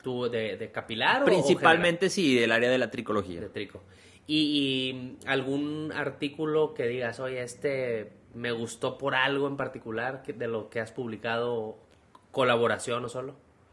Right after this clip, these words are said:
Speaker 2: Pues hay casos muy bonitos, o sea, lo, lo principal que hacemos se, se llaman, eh, relato de caso o reporte de caso, sin-, significa que ves algo que no se ve todos los días, que es algo interesante y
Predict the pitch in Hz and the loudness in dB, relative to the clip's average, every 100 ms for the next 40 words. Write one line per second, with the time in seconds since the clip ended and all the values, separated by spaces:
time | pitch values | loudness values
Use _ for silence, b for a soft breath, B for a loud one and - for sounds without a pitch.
0 | b b - 220 220 214 226 240 233 233 | b b 2 2 4 2 2 2 2 4
1 | 240 147 160 165 156 143 143 135 160 - | 4 4 2 2 2 0 2 4 4 6
2 | 165 170 170 160 165 160 175 175 165 151 | 4 4 0 0 -2 -2 -4 -6 -8 -4
3 | 156 - 143 139 143 143 110 117 113 104 | -4 -2 0 2 2 0 0 2 2 0
4 | 82 107 131 127 143 139 - 113 - 135 | -2 0 0 2 2 0 2 0 2 0
5 | 113 113 120 123 123 139 135 - 123 151 | 2 2 2 0 2 2 2 2 0 0
6 | 135 127 - 127 117 120 131 135 - 135 | -6 -8 -6 -6 -6 -6 -8 -12 -4 -2
7 | 127 127 131 131 139 139 139 B B B | -2 -2 -2 0 0 0 -4 B B B
8 | _ 131 127 127 147 143 147 151 151 127 | _ -2 -2 0 0 2 4 4 4 2
9 | 127 135 151 175 139 127 127 131 120 113 | 0 2 0 -2 -4 -2 -2 -2 -2 -2
10 | 123 123 123 139 147 - 120 117 113 | 0 0 -2 -2 -2 -4 -4 -4 -4